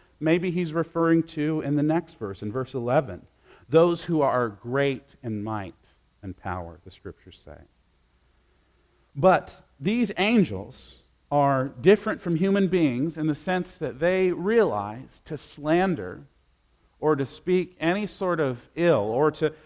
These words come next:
pronounce a word of judgment against anyone, any human being made in God's image, even these false teachers,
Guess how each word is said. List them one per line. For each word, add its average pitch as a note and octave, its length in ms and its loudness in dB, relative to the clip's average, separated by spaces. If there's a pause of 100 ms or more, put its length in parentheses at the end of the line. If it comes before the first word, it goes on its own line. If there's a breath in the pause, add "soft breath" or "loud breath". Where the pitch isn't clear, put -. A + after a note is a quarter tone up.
(220 loud breath)
pronounce F#3 420 2
a F#3 80 2
word F3 260 2
of B2 200 -2
judgment D3+ 600 0
against A#2+ 500 -4
anyone, F#3+ 800 6 (720)
any G3+ 200 2
human G#3 400 2
being F#3+ 360 0
made D#3+ 180 4
in D3 100 0
God's C#3+ 280 0
image, E3 300 -2 (300 soft breath)
even G3 240 2
these F3 180 -2
false - 360 0
teachers, E3+ 440 -8